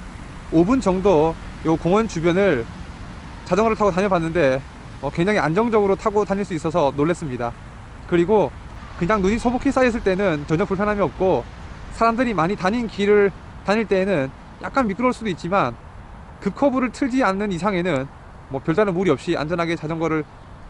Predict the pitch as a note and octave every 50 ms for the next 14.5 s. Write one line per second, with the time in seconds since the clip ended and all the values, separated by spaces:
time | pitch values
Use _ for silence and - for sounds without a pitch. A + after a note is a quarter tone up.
0 | - - - G#3 G3 F#3+ F3+ F3 D#3+ - - - F3 D#3+ D#3+ C3 C3 - D#3 C3+
1 | A#2+ B2 B2+ - - E3+ E3+ E3 - G#3+ A3 F3+ C3 A#2+ - - - - - -
2 | - - - - - C#3+ D3+ D3+ D#3+ D#3+ F#3+ F#3+ F#3+ F#3 F3 E3 - - - -
3 | - C3+ C3+ D3 - F#3+ G#3+ - B3+ B3 B3 - - - A3 G#3+ G3 G3 F#3 F#3
4 | G3 F#3+ F#3+ F#3 E3 - - - - - - - - - - - - - - -
5 | - - - - - - - - G3+ A3 G3+ D3 C3 D3+ F#3 F#3 - E3 E3+ F#3
6 | F3 C#3+ - - - D3+ C#3+ D#3+ D#3+ C#3+ B2+ C3+ C3+ C3 C3 - - - - -
7 | - - E3+ F#3 F#3 F#3+ F3 - F3+ E3 E3+ F3+ F3+ F3 D#3+ - D#3+ D#3+ D#3 E3+
8 | E3 D#3+ D3+ D#3 - A3 G3+ F3 E3 D3 D3 D3+ D#3 E3 B2+ A#2+ C3 - - -
9 | - - - - - - - - - C#3 C3 B2+ B2 D3+ D#3 E3+ F3+ E3+ E3+ E3+
10 | D#3+ B2+ - - - - - - - - - - F#3 D#3 E3 F3 - A#3 G#3+ G#3+
11 | - - G#3 G3+ G3 F3+ F3 F3 E3 F3+ E3 C#3 C3+ C#3 - - - - - -
12 | - D#3+ - - A3 A3 F#3 E3+ D3+ D3+ F#3 E3+ C#3 - - - - - - -
13 | - C#3 C#3+ E3 E3 E3+ E3 - E3 D#3 F3 E3+ - F3 D#3+ D#3 D#3 D3+ D#3 D3+
14 | C#3+ - C#3 C#3+ C#3+ D3+ C#3+ D3+ C3+ B2